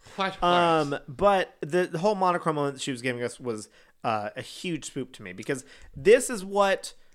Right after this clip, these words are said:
Speaker 2: I needed from Tina Burner this entire season was you, 'cause Rosé loves pink, and we've seen it,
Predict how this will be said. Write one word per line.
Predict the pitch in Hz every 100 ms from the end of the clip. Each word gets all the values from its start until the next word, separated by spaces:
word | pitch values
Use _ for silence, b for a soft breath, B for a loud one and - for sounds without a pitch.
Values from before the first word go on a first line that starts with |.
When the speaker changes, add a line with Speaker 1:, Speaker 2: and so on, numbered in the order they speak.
| - -
Speaker 2:
I | 160 165 175
needed | 165 165 165 -
from | 151
Tina | 131 160 160
Burner | 135 123 127 147
this | 160 131
entire | 135 - 143 151 143 135 131
season | - - 151 160 190 196 202 b b
was | 143 151 139 131 -
you, | 165 143 143 170 196 202 190 -
'cause | 165 160
Rosé | 180 170 214
loves | 202 196
pink, | - 214 139 107
and | 156 143
we've | 170
seen | 160 214
it, | 233